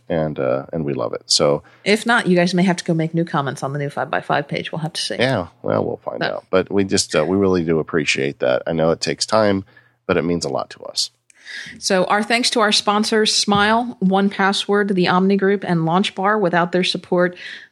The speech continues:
Speaker 2: uh, we never would have gotten this far. So we, we thank them, and we look forward to them joining us as well over on Five by Five. Uh, and David,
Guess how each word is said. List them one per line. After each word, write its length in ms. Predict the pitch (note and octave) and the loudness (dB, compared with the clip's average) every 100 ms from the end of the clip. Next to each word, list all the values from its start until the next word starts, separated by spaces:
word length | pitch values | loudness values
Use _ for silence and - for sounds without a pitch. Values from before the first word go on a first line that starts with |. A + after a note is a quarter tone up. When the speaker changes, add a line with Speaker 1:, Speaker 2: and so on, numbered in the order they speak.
| - | -2
Speaker 2:
uh, 200 | E3 E3 | 2 2
we 120 | F3+ | 2
never 220 | F#3 G3+ A3 | 2 2 2
would 140 | G#3+ | 0
have 100 | G3+ | 0
gotten 280 | F#3+ F3+ F3+ | 0 2 2
this 180 | D#3+ - | 2 0
far. 320 | D3+ D3 D#3 | 0 0 0
So 180 | - E3 | 0 0
we, 240 | D#3+ D#3 | 0 -2
we 120 | E3 E3 | -2 -2
thank 320 | F#3 F3+ - | 0 0 2
them, 200 | F#3 F3+ | 0 2
and 180 | D#3+ E3 | 2 2
we 120 | D#3+ | 2
look 180 | E3+ - | 2 0
forward 280 | F3 E3 E3 | 0 2 0
to 100 | D#3+ | 0
them 200 | D#3+ E3 | 0 0
joining 320 | E3+ D#3+ D#3 | 0 -2 -2
us 140 | D3+ D#3+ | -2 -2
as 100 | D#3+ | 2
well 340 | E3 F3 F#3 | 4 4 2
over 220 | F3 F3 | 0 2
on 140 | E3 F3 | 0 0
Five 240 | E3+ E3+ | 0 2
by 140 | E3+ | 0
Five. 340 | E3+ F3 G3 A#3 - - - - | 2 2 2 0 -10 -18 -18 -8
Uh, 200 | - F#3+ - | 0 2 2
and 180 | G#3 | 2
David, 340 | G#3 G#3+ C4 | 4 2 0